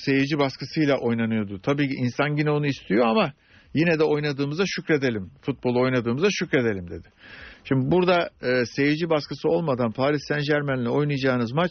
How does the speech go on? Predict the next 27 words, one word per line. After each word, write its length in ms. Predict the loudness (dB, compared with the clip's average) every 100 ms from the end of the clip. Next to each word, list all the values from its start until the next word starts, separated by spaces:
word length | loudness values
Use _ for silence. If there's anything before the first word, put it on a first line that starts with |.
| -2
ha 100 | -2
Paris'te 460 | 2 2 0 -2 -2
oynamışsınız, 580 | 0 0 -2 -6 -2 0
ha 120 | 2
burada 180 | 2 2
oynamışsınız 560 | 2 0 -2 -2 0
gibi 120 | 0
bir 60 | 2
maç 280 | 2 2 0
olacak. 340 | -4 -4 -6 -8 -18 -20 -20 0
Paris 260 | 2 4 2
Saint-Germain'in 640 | 0 2 2 0 -2 -2
burada 220 | -2 -2
Tuchel'in, 640 | -2 0 2 2 0 -4 -10 -2
e, 720 | 2 4 4 2 2 2 0 0
kendi 300 | 0 2 0
ligine 280 | 0 0
yönelik 500 | 0 0 0 -2 -4
tasarrufu 600 | -2 0 2 2 0 -2 2
ne 120 | 2
olacak, 420 | 2 2 0 -2 -2
oyuncu 460 | 0 0 0 0
rotasyonu 600 | 0 0 0 0 -2 0
ne 80 | 0
olacak, 440 | 2 2 2 -2 -4 -14 -20 -12 -2
onu 260 | 2 2
görüp 240 | 2 2